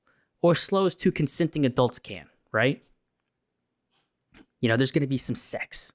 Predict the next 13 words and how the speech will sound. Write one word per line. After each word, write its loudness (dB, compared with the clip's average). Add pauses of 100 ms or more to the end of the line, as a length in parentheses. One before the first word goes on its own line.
(120)
We -2
gotta 2
have 0
some -4
sex. -2
We -10
gotta 2
have 2
some 2
nudity -8
in -18
this -8
movie. -16